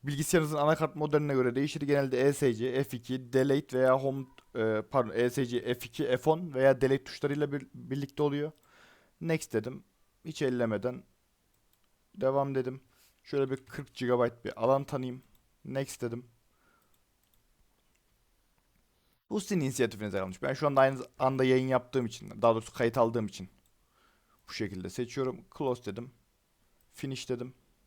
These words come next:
Power the virtual makine. Şimdi bunu açtığımla beraber size şeyi de göstereceğim çünkü. Hop,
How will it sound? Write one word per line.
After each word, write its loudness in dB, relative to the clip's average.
Power 0
the -6
virtual -6
makine. -8
Şimdi 0
bunu 0
açtığımla 2
beraber 2
size -6
şeyi -2
de 4
göstereceğim -4
çünkü. -10
Hop, -14